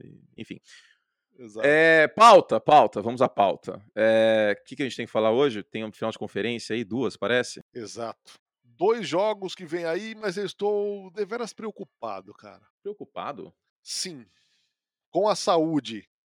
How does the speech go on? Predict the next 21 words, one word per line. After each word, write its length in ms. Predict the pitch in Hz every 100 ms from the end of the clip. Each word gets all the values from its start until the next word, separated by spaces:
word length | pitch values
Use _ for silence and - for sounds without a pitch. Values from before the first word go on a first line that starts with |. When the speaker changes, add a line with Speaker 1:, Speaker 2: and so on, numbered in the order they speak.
| _
Speaker 2:
de 160 | 113 160
algumas 420 | 139 143 156 131
peças 420 | - 139 - 131
Speaker 1:
Ah, 40 | 139
Speaker 2:
importantes 320 | 135 139 180
Speaker 1:
não, 400 | 117 104 104 104
isso 160 | 113 110
aí 80 | 123
tá 100 | 185
Speaker 2:
deste 120 | -
Speaker 1:
suave, 300 | 156 117 110 107
Speaker 2:
quebra-cabeça. 380 | 110 113 98
Speaker 1:
isso 80 | 101
aí 40 | 131
tá 120 | 392
suave, 580 | - 220 98 92 92 113
ele 100 | 175
é 40 |
um 80 | 240
E 40 | 233
T. 460 | - 110 104 95